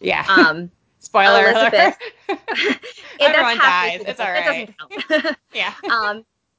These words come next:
Speaker 2: Elizabeth is mostly a character in letters. We very
Speaker 1: Yeah.
Speaker 2: rarely actually get to see her on the page. Um,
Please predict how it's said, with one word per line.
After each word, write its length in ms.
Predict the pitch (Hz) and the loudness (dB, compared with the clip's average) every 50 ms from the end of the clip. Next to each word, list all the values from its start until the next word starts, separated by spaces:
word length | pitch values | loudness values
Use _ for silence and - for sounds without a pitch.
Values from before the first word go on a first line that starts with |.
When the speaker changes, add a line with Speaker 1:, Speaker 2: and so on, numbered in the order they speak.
| _ _ - - | _ _ -12 -10
Speaker 2:
Elizabeth 800 | 262 262 262 277 277 285 302 294 349 285 262 226 196 190 233 240 _ _ _ - | -8 -8 -6 -6 -6 -6 -6 -8 -12 -10 -6 -4 -4 -4 -4 -8 _ _ _ -12
is 600 | 208 214 208 208 208 208 202 202 202 190 196 - - | -10 -8 -6 -6 -6 -6 -6 -8 -10 -14 _ -20 -20
mostly 680 | - 196 196 196 190 208 254 262 - - 220 196 185 165 | -18 -14 -12 -10 -8 -10 -10 -12 -14 -12 -12 -8 -6 -6
a 80 | 131 - | -8 -8
character 600 | - - - 196 185 190 _ - 170 165 160 156 | -10 -12 -8 -8 -8 -8 _ -10 -10 -8 -8 -8
in 280 | - 170 160 160 151 | -10 -12 -14 -14 -10
letters. 560 | 147 147 170 160 131 104 135 185 - - - _ _ _ _ _ | -6 -4 -4 -4 -4 -6 -8 -12 -12 -16 -20 _ _ _ _ _
We 160 | - 185 185 | -12 -12 -10
very 280 | 170 160 180 180 190 190 | -6 -4 -4 -2 -2 -4
Speaker 1:
Yeah. 100 | 185 156 | -4 -6
Speaker 2:
rarely 340 | 156 160 160 165 170 165 160 - | -6 -6 -4 -4 -6 -8 -6 -4
actually 380 | - 165 165 - - - 170 | -4 -4 -4 -4 -12 -14 -10
get 140 | 156 165 160 | -10 -12 -14
to 60 | - 160 | -14 -20
see 340 | - - - - 175 165 170 | -20 -20 -20 -16 -14 -12 -14
her 460 | 165 - - 165 160 160 151 139 - - _ - | -14 -12 -8 -6 -4 -4 -4 -6 -8 -12 _ -8
on 320 | 160 160 160 165 165 170 160 | -4 -2 -2 -2 -2 -2 -8
the 100 | 151 - | -12 -14
page. 800 | _ _ _ - 240 247 208 151 - 90 - - - - - _ _ _ - - - _ _ - | _ _ _ -16 -14 -12 -12 -12 -12 -14 -14 -14 -16 -16 -16 _ _ _ -20 -20 -20 _ _ -2
Um, 440 | 196 190 175 156 127 147 202 208 | 0 0 2 0 0 -2 -6 -10